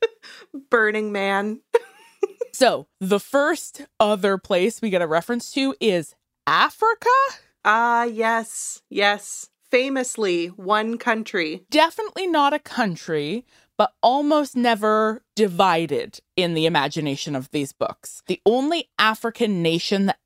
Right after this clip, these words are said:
Speaker 2: ever gets mentioned specifically, as far as I'm aware, in the whole series is Uganda,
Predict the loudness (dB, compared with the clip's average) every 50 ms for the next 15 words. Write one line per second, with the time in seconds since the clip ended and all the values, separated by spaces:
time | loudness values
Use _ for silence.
0 | 2 2 2 2 2 0 2 2 0 0 0 -4 -4 -2 -2 -2 -4 -4 -4 -4
1 | -4 -6 -8 -8 -6 -6 -6 -6 -6 -6 -4 -4 -4 -4 -4 -2 -2 0 0 0
2 | 0 0 2 2 2 2 2 0 -2 -2 -4 -4 -2 0 2 2 2 0 -2 -4
3 | -4 -2 -2 -2 0 2 2 2 2 0 -2 -2 0 2 2 2 2 2 0 -2
4 | -2 0 0 2 2 2 -2 -2 0 0 0 0 0 -2 -2 -4 -4 -6